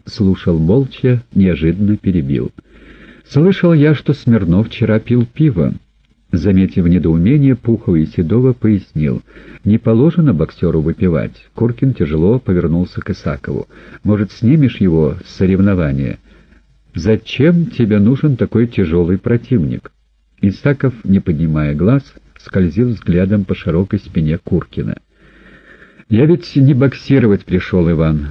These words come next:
оправдываясь, ответил Исаков. «У меня сегодня один человек деньги занял. Я зашёл должок получить». Он совсем опустил голову, сосредоточенно разглядывая ботинки. «Снимаешься?»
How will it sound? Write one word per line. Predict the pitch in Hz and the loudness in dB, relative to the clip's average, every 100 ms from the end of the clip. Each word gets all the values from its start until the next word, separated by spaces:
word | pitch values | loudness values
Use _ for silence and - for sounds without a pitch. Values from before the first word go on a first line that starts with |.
| 95 | -4
оправдываясь, | 95 - 95 120 110 101 92 87 - | -4 -2 -2 0 0 2 2 0 -4
ответил | 90 92 92 90 87 | -2 -2 -2 0 -2
Исаков. | - 80 78 - 85 | -2 -6 -6 -2 0
«У | |
меня | 98 131 | 2 0
сегодня | - 120 123 110 107 | 0 0 2 2 2
один | 95 113 | 2 -2
человек | - 107 101 110 | -2 0 2 2
деньги | 95 80 123 127 90 | 0 2 2 2 0
занял. | 73 71 69 67 60 - - - - - - - | -2 -4 -4 -4 -6 -10 -20 -20 -20 -20 -16 -2
Я | 95 | 2
зашёл | 131 107 - 107 131 127 - | 2 0 0 2 2 0 -2
должок | 95 92 78 95 117 | 0 0 2 -2 -2
получить». | 90 76 69 - 78 - - _ | -2 -2 -4 -4 -4 -6 -20 _
Он | - 101 | -2 -2
совсем | - 104 - 107 - | 0 -4 -2 -2 -2
опустил | - 87 - 85 | -4 -6 -4 -4
голову, | 78 107 127 120 | 0 0 2 2
сосредоточенно | 117 - - - 78 80 - 120 - 120 | 0 -6 -4 -2 -2 -2 -2 -2 -2 -2
разглядывая | 95 78 69 76 92 87 85 | 0 -2 -2 -2 -2 -2 -4
ботинки. | 71 73 - 73 67 - - - _ _ _ _ | -2 -6 -6 -8 -8 -10 -14 -16 _ _ _ _
«Снимаешься?» | - 95 92 82 107 135 - - - | -8 0 2 2 2 2 -2 -10 -10